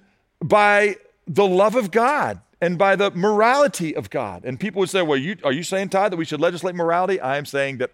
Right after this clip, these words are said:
all laws are moral judgments. And so absolutely, we should legislate morality. And the question is, whose morality are we gonna legislate? I'm gonna vote for a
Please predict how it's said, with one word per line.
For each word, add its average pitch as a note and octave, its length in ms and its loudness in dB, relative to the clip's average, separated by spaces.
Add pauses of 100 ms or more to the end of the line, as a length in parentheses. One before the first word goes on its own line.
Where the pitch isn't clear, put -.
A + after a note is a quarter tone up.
all C#3 460 -2 (140)
laws B2 520 0 (300)
are B2 120 0
moral B2 360 -2
judgments. A2 560 -6 (100)
And C3 140 -8
so C3+ 200 -4
absolutely, D3 800 -2 (220)
we D3+ 100 -2
should C3 200 -6
legislate C3 640 -2
morality. C3+ 460 0 (180)
And - 120 -6
the E3 60 -2
question F#3+ 380 0
is, D#3 180 -4 (180)
whose A#3 260 -2
morality F#3 480 2
are G#3 80 0
we A3 80 -2
gonna A#3 140 2
legislate? A#3+ 560 -2 (1400)
I'm F3 160 0
gonna A3 160 0
vote C#3 240 0
for B2 340 -4
a A#2 260 -4